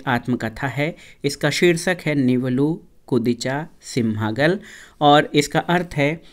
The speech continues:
शेर जिसने चांदनी पी ली। अगला है दोस्तों The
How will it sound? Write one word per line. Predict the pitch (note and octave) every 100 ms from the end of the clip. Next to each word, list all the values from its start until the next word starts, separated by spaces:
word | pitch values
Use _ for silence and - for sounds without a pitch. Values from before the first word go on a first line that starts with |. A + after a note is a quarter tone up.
| - _
शेर | - F#3+ F#3+ G#3
जिसने | E3+ C#3 - B2 B2 A2+ - -
चांदनी | D#3 B2+ G2 G#2 F#2+
पी | - F2+
ली। | E2+ D#2 - _ _ _ _ - _ _ _ _ - _ _ _ - - - - - - - -
अगला | G3 G#3+ A#3
है | G#3 A3
दोस्तों | G#3+ G3 F#3 G3 G3 G3+
The | E3 E3 F3